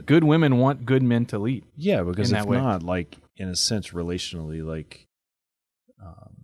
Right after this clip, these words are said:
Speaker 2: a woman will shut down emotionally.
Speaker 1: Mm-hmm.
Speaker 2: You know, she doesn't have the freedom and the openness and is led, you know, and because she, she risks being hurt.
Speaker 1: That's right.
Speaker 2: You know, by the man. And, uh,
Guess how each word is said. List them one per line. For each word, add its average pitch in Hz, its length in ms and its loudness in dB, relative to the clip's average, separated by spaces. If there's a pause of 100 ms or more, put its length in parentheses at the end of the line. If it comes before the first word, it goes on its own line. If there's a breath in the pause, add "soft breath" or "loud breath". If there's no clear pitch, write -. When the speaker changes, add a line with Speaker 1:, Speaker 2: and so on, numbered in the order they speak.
(380)
Speaker 2:
a 95 60 -8
woman 101 320 -2
will 87 120 -4
shut 80 300 -8
down 87 320 -6
emotionally. 82 720 -10 (400)
Speaker 1:
Mm-hmm. 98 240 -10
Speaker 2:
You 92 100 -4
know, 85 80 -4
she - 180 -8
doesn't 87 200 -4
have 80 140 -12
the - 60 -20
freedom 82 680 -4
and 80 80 -12
the 80 100 -8
openness 80 460 -8
and 80 240 -10
is 78 160 -12
led, 82 340 -6 (140)
you 85 120 -12
know, 82 280 -10 (720)
and 87 160 -14
because 90 240 -10
she, 82 160 -10 (340)
she - 160 -10
risks 95 220 -2
being 87 220 -6
hurt. 117 320 -6 (680)
Speaker 1:
That's 107 180 -8
right. 95 160 -4 (500)
Speaker 2:
You 85 100 -14
know, 78 280 -10 (460)
by 87 120 -4
the 85 80 -4
man. 80 360 -8 (140)
And, 85 320 -6
uh, 80 280 -4